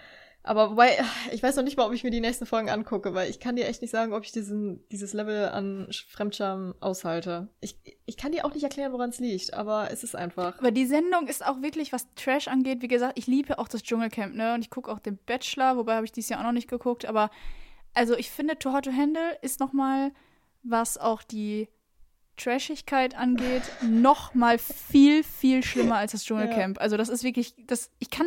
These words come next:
Speaker 2: es mir auch im Moment nicht geben. Ich hab da im Moment gar keinen Nerv zu, mir sowas anzugucken.
Speaker 1: Ja, also
Speaker 2: Ich find das einfach nur schlimm.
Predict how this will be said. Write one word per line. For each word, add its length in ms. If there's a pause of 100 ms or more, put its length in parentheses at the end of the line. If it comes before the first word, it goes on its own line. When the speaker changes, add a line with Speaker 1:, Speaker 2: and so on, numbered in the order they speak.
(120)
Speaker 2:
es 120
mir 160
auch 80
im 80
Moment 320 (340)
nicht 380
geben. 500
Ich 140
hab 80
da 60
im 60
Moment 240
gar 120
keinen 240
Nerv 180
zu, 140
mir 100
sowas 220
anzugucken. 560 (100)
Speaker 1:
Ja, 240
also 160
Speaker 2:
Ich 60
find 120
das 60
einfach 220
nur 100
schlimm. 380